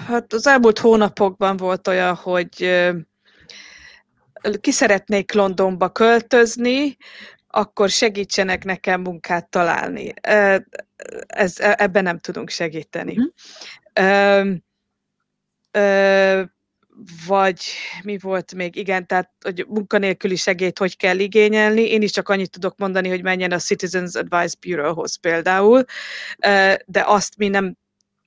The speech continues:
Speaker 1: tudjuk, ö, megigényelni neki. Viszont, ö, a, nem vagyunk untalanokkal, a barátság itt kezdődött igaziból, hogy ők meg sok minden másba tudnak segíteni,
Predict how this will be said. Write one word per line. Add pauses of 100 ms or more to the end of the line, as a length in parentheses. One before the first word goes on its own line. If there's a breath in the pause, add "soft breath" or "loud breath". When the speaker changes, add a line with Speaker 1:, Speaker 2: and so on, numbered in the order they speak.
(140)
Speaker 1:
tudjuk,
ö, (240)
megigényelni
neki. (340 loud breath)
Viszont,
ö, (840)
a,
nem
vagyunk
untalanokkal,
a
barátság
itt
kezdődött
igaziból, (400 loud breath)
hogy
ők
meg
sok
minden
másba
tudnak
segíteni,